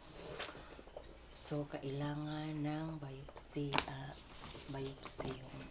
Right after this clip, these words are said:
asawa ko, guys. So, kailangan yung,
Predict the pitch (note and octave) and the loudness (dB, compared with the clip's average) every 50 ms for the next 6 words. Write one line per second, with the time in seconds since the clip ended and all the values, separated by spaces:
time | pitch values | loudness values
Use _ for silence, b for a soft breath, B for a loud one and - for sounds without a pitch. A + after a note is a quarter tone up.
0 | - - - - - - - - - - - - - - - - - - - - | -6 -4 -4 -4 0 2 2 2 2 0 -2 -2 -2 -2 -2 -4 -4 -4 -4 -2
1 | - - - - - - - - - - - - - - - - - - - - | -2 0 -2 0 0 0 0 2 2 2 2 2 2 0 -2 -2 -6 -10 -12 -14
2 | - - - - - - - D#3+ C4+ C4+ - - C3+ C3+ C3+ C3+ C3+ C3+ C3 - | -6 8 10 10 10 10 6 6 6 6 6 4 2 0 -2 -2 0 2 4 4
3 | - - - - - C#3 C#3+ D#3 F3 F3+ F3 | 4 4 4 2 2 4 4 2 2 2 0